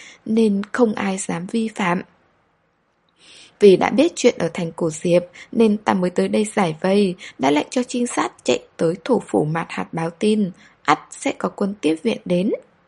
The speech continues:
Câu này là thật, trước khi vào thành chàng đã hạ lệnh như vậy.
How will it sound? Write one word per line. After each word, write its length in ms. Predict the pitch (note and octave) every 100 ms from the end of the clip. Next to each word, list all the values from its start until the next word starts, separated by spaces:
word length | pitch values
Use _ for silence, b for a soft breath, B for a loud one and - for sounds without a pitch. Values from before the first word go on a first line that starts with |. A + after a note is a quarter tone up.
| _ _ _ _ _ _ _
Câu 160 | A#3 G#3+
này 220 | F3+ D#3+
là 240 | D#3+ D#3+ D#3
thật, 240 | F#3 F3 - B B B
trước 220 | - E4 F4
khi 180 | C4 B3
vào 160 | G3+ E3+
thành 360 | G3 F3 D#3+ D#3 D#3 B
chàng 340 | - F#3 D#3+ D#3+
đã 100 | -
hạ 200 | - -
lệnh 160 | G3 -
như 140 | G3 G3+
vậy. 320 | F#3+ F3+